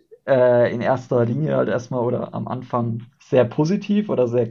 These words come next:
cool irgendwie klingt. Ja, mehr Spieler, mehr Action. Ähm, das hat sich halt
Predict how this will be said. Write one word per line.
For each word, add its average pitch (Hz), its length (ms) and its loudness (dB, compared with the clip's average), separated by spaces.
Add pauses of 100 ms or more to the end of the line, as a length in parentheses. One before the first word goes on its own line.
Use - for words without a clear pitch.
(140)
cool 180 260 0
irgendwie 170 320 0
klingt. 175 420 -2 (320)
Ja, 139 200 0
mehr 127 220 2
Spieler, 160 420 2
mehr 131 220 0
Action. 180 540 -4 (600)
Ähm, 127 720 2 (240)
das - 680 -12
hat 135 200 -4
sich 131 240 -6
halt 123 440 0